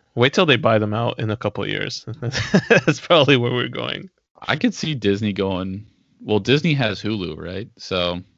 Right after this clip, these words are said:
Speaker 1: Yeah.
Speaker 2: I guess I, I, we also have to fit, factor that into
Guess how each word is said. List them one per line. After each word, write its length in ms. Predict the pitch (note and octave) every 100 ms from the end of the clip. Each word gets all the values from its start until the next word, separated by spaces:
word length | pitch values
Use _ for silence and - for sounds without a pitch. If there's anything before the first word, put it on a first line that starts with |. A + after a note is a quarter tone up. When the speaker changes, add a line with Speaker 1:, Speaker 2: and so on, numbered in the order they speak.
| _
Speaker 1:
Yeah. 400 | C3 A2+ A2 A2 A#2+ _ _ _ _ _ _ _ _ _ _ _
Speaker 2:
I 40 | G2+
guess 240 | A2 G#2+
I, 140 | F2 F#2 -
I, 140 | G2 F#2+
we 120 | - F#2+
also 220 | F#2 F#2
have 80 | F2+
to 60 |
fit, 280 | F2+ - -
factor 360 | - F2 - F2+
that 240 | F2 F2
into 460 | E2+ F#2 F2 E2+